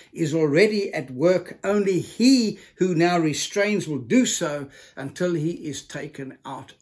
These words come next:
of the way." So Paul also tells them that the rise of Antichrist, one of the validating signs that they are to look for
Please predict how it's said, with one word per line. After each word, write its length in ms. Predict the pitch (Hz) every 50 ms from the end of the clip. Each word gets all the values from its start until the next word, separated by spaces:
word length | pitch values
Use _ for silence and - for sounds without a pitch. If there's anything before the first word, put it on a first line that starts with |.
| _ -
of 280 | 117 120 120 117 110 _ _
the 360 | - 110 107 117 113 117 127 _ _ _ _ -
way." 640 | 113 107 110 127 127 117 107 - - - _ _ _ _ _ _ _ _ _ _ _ _ _ _ _ _ - - - - - -
So 240 | - - 226 220 208
Paul 320 | - - 262 277 294 277
also 360 | 247 226 220 214 - - 180 -
tells 460 | - - 208 240 240 240 185 156 117
them 220 | 117 107 104 - _ _ _ _ _ - -
that 160 | - 170 170 170
the 140 | 180 160
rise 560 | 139 131 143 170 208 233 254 254 247 202 - - - _ -
of 320 | 165 165 160 135 - - _ _ _ _ _
Antichrist, 920 | - 190 220 214 - - 165 - - - - - - - - - - _ _ _ _ _ _ _ _ _ _ _ _ _ _ _ _ - - - - -
one 240 | - 165 196 233 247
of 100 | 226 185
the 100 | 214 190
validating 920 | 147 127 107 110 175 202 240 269 277 262 - 247 240 240 233 240 226 214 -
signs 460 | - - 202 180 180 196 214 185 139
that 220 | 147 131 110 113
they 200 | 113 143 180 226
are 220 | 240 240 254 254 254
to 140 | - 254
look 240 | 247 233 226 214 -
for 540 | - - - 127 - - - 196 208 226